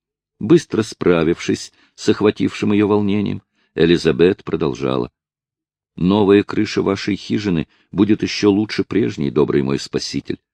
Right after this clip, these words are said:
Срок вашего заключения быстро подойдет к концу, и я позабочусь о том, чтобы вам выстроили новый дом, где вы сможете мирно прожить до конца вашей жизни в покое и довольстве». «Дом,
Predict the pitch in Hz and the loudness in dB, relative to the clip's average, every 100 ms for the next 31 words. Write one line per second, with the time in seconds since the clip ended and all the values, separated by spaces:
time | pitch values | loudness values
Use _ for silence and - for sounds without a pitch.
0 | _ _ _ _ _ - - 117 131 - | _ _ _ _ _ -4 2 4 2 0
1 | 78 - 78 73 82 80 - 87 82 82 | -2 -2 -2 -4 -4 -6 0 0 0 -2
2 | _ _ - 104 107 - 76 - 73 76 | _ _ 0 2 2 -2 -6 0 0 2
3 | 76 - 82 87 - 151 - _ _ _ | -2 -4 -4 -4 -2 -4 -6 _ _ _
4 | 113 123 139 139 110 110 104 113 110 - | 4 6 4 4 2 2 2 0 -2 0
5 | 104 - 120 120 - 82 - 104 101 110 | 0 2 0 -2 -6 -12 -2 2 2 2
6 | 107 107 110 - 104 101 101 107 104 73 | 0 -2 -4 -2 0 0 0 -2 0 0
7 | 69 76 69 _ _ _ 85 110 104 - | 0 -2 -2 _ _ _ 2 4 4 2
8 | 113 110 104 104 127 123 110 - 80 78 | 0 0 2 2 2 0 -2 0 0 0
9 | 92 71 80 73 - 73 65 - 67 69 | -2 -2 -2 -4 -2 -2 -2 -4 -4 -2
10 | 127 110 101 - 69 - 82 76 62 60 | -4 -2 -6 -4 -6 -2 -2 -2 -4 -4
11 | 62 62 - - _ _ _ _ _ _ | -4 -6 -12 -20 _ _ _ _ _ _
12 | _ _ _ - - 58 60 58 60 | _ _ _ -18 -8 -4 -4 -4 -10